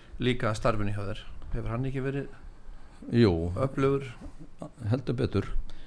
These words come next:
Speaker 2: Þannig að Helgi hefur þetta reynsluna og hann er svo góð fyrirmynd líka fyrir krakkana og ég kynntist, ég held ég kom mjög fljótt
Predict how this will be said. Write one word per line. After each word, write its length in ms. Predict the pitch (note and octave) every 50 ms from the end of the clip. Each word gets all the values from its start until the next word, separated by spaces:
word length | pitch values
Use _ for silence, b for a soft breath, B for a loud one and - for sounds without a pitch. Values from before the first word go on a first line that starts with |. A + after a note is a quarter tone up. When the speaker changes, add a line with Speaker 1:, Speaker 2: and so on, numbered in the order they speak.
| B B B B -
Speaker 2:
Þannig 320 | A2 G2+ G2+ F#2+ G2 F#2+
að 60 | F#2 A#2
Helgi 320 | A#2 A2+ - - - G#2+
hefur 100 | G#2+ G#2+
þetta 140 | G#2 - G2 A2
reynsluna 540 | A2 A#2+ - - - G#2+ G#2 G#2+ G#2 G2+ G#2
og 300 | G2 F#2 F#2+ F#2+ - - - - - - - - - -
hann 100 | G#2 G2+
er 80 | G2
svo 60 | G#2 -
góð 140 | A#2+ A2 G#2
fyrirmynd 400 | - B2 C3 C#3 A#2 G#2 G2 -
líka 240 | B2+ B2 - - F#2
fyrir 160 | G#2 G2+ G2
krakkana 460 | G#2 A#2 G#2+ - - F2 E2+ F#2+ G#2+ - B B B B B B B B B B - - - - - -
og 460 | G#2+ G#2+ G2 G2 G2 G2 G2 G2+ A2+ B2 - - - -
ég 220 | - A2 G#2 G2+ - - - - - - - - - - -
kynntist, 640 | - - - - - - - G2+ - - - -
ég 160 | - A#2 G2 F#2 F#2
held 180 | A#2 C3+ B2
ég 80 | - -
kom 220 | - C3 A2 A2 -
mjög 380 | - - A2+ B2 D3 C3+ - -
fljótt 460 | - C#3+ D3+ D#3 - - - -